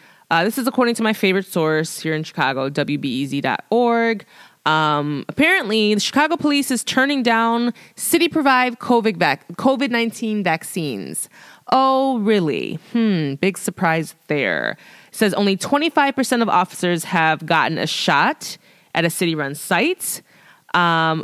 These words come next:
though they can go elsewhere. Experts say that this could be dangerous for public health. You're damn right. You're damn right.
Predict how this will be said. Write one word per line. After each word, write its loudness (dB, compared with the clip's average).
though 2
they 0
can 2
go 2
elsewhere. 0
Experts -2
say -6
that -8
this -10
could -10
be -6
dangerous 2
for 0
public 0
health. -2
You're 2
damn 4
right. 0
You're 4
damn 4
right. 4